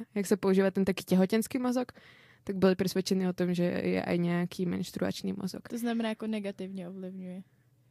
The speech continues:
Speaker 1: Ehm, a nebolo tam, že by sme dosahovali prostě úplne nejaké geniálne výšiny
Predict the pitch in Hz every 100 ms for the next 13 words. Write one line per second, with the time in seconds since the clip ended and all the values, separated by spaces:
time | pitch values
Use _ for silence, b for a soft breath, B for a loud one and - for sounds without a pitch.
0 | _ - 254 254 262 240 B - 214 -
1 | 220 220 226 220 220 180 180 190 180 180
2 | 190 180 196 185 175 - 185 208 196 -
3 | 190 - 185 185 190 190 196 - 190 196
4 | 180 175 175 175 180 180 175 175 - 180